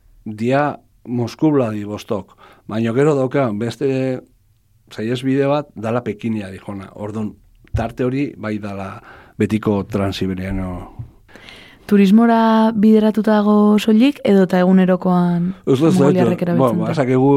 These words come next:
Speaker 1: iritsik ilan justu, justu, justu trenea, eta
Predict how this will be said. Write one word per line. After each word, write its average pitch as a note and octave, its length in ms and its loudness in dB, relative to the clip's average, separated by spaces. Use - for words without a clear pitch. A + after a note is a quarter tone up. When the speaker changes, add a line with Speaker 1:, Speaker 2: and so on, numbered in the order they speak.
Speaker 1:
iritsik C3 400 -2
ilan C3 240 2
justu, C3 320 0
justu, B2 300 -4
justu A#2+ 340 -4
trenea, B2 460 -2
eta A#2 300 -2